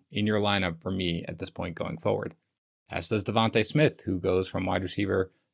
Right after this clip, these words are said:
thirty-three to wide receiver twenty-two.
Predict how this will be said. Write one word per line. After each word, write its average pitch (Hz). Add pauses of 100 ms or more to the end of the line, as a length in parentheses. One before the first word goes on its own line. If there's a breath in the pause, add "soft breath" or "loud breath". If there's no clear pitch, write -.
(100)
thirty-three 104
to 123
wide 95
receiver 107 (120)
twenty-two. 113